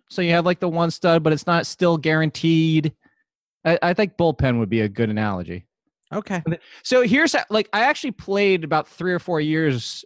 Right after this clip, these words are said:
Speaker 1: ago. It was a, I could do this. If just two I D P players flex.
Speaker 2: Right.
Speaker 1: Just, just keep, like, keep, the problem is, is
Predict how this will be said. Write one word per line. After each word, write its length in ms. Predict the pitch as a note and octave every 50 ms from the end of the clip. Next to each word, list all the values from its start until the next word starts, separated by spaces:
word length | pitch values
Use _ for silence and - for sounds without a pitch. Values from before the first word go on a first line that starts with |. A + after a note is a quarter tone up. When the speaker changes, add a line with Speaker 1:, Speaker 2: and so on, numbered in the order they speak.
| _ _ -
Speaker 1:
ago. 380 | C3+ B2 C3+ C3 B2+ B2 B2+
It 120 | - D3 D3
was 180 | D#3 D3 C#3
a, 120 | D#3+ D#3 - _ _ F3 - - _ _ _ _ _
I 140 | - A#3 C#4
could 180 | - C#4+ G#3
do 160 | D#3+ F#3+ G3 D#3
this. 220 | B2+ G#2+ F2 - -
If 100 | G#3+ A3
just 240 | D4+ E4 - - - - - - _ _ _ _ _ _ _ _ _
two 420 | - - - - D#4 E4 E4+ E4 - - -
I 200 | A#3 B3 B3+ B3
D 200 | G#3+ A#3 A#3 A#3
P 320 | - - - A3 G#3+ G#3+
players 460 | - - - G3+ G3 G3 F#3 F3 D3+
flex. 720 | - - - - - E3+ C#3 - - - - - - - _ _ _ _ _ _ _ _ _ _ _ _
Speaker 2:
Right. 260 | - C#3 C3+ A2+ F#2 -
Speaker 1:
Just, 200 | A3+ A#3+ - _ _ _ F3
just 320 | F3 B3 D4 - - - _ - -
keep, 240 | - B3 C#4 C4 -
like, 200 | - A3 G#3+ -
keep, 220 | - - C#4 - - F3
the 120 | G#3+ G3+
problem 440 | - - A#3 B3 D4 C#4 B3+ G#3+ G3
is, 240 | G3 G3 F#3+ D3+ D#3
is 320 | E3+ D#3+ D3+ B2 - -